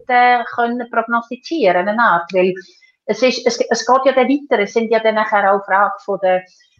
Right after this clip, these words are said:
von der Umwelt, das sind Fragen, wo, Fragen, wo, wo sich viel weiter, ähm,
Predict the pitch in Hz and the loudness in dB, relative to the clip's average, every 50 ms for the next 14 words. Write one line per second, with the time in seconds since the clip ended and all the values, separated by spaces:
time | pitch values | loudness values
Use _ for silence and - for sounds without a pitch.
0 | _ - - 214 208 214 208 220 240 269 269 269 254 247 254 254 254 254 240 220 | _ -2 -2 -2 0 2 2 2 2 2 2 4 4 4 4 2 0 -2 -6 -8
1 | - - 220 214 214 - - 202 185 190 208 233 247 240 214 214 208 185 - - | -6 -6 -8 -8 -8 -8 -4 0 2 2 2 2 0 0 -4 -4 -4 -4 -6 -4
2 | - 208 220 262 285 269 240 220 214 214 - _ _ 214 208 220 226 220 - 226 | -2 2 2 2 2 0 -2 -2 -4 -4 -6 _ _ -12 -6 -6 -6 -4 -4 -8
3 | 226 - - 240 254 240 214 262 254 - - - 247 226 220 220 202 196 202 208 | -8 -2 -2 -2 0 0 -4 -6 -8 -6 -2 -2 -2 0 2 0 0 0 -2 -6
4 | 202 | -10